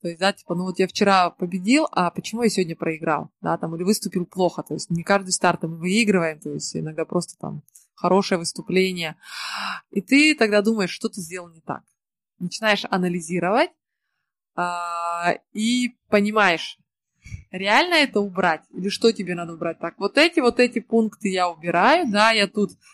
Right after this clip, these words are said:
а, чуть, э, изменила там в стрельбе, здесь я чуть быстрее изготовилась, здесь я проконтролировала.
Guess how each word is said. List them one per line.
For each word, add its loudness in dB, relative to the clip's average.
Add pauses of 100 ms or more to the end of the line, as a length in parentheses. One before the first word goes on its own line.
(220)
а, -4
чуть, -10
э, -6
изменила -12
там -18
в -16
стрельбе, 0
здесь 0
я -2
чуть -12
быстрее -8
изготовилась, 0
здесь -8
я -4
проконтролировала. 0